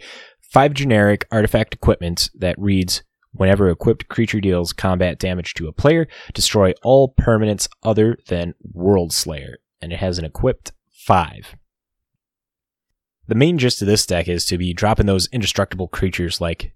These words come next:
Kefnet the Mindful or Darksteel Juggernaut, and have, like, Ginger Brute come in wielding the World Slayer and connecting, blowing up your opponent's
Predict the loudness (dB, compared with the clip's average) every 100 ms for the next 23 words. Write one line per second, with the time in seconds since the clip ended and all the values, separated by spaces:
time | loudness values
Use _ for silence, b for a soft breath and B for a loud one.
0 | _ 0 0 0 -4 -4 -4 -4 -4 -4
1 | -2 0 0 -4 _ 0 0 -2 -2 -4
2 | -4 -4 -2 -4 -6 -8 -12 _ _ _
3 | _ _ -6 -4 -4 -6 -2 -2 -2 -4
4 | -6 -16 -10 -8 -8 _ -4 -2 -2 -2
5 | -2 -6 -8 -2 0 0 -2 -4 -8 -12
6 | _ _ 0 6 6 6 4 0 -6 -10
7 | b b b -8 -2 0 0 -4 -6 -10
8 | _ _ _ -6 0 0 0 0 0 2
9 | 2 2 2 0 -4 _ _ -6 -4 -2
10 | -4 -6 -14 _ _ _ -6 0 0 0
11 | -6 -6 -12 _ _ _ _ _ _ -20
12 | _ _ 4 6 4 2 -2 _ 0 2
13 | 4 2 2